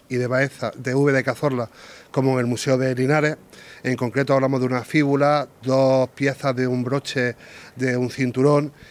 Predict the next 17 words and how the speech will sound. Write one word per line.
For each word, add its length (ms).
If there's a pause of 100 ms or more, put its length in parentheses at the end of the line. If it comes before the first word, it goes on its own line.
(180)
y 100
también 400
cuatrocientas 1040
setenta 640
monedas, 480 (540)
las 140
cuales 300
corri-, 420
corrían 360
peligro 460
de 100
desaparecer 760
por 200
la 140
corrosión 500
del 160
material. 560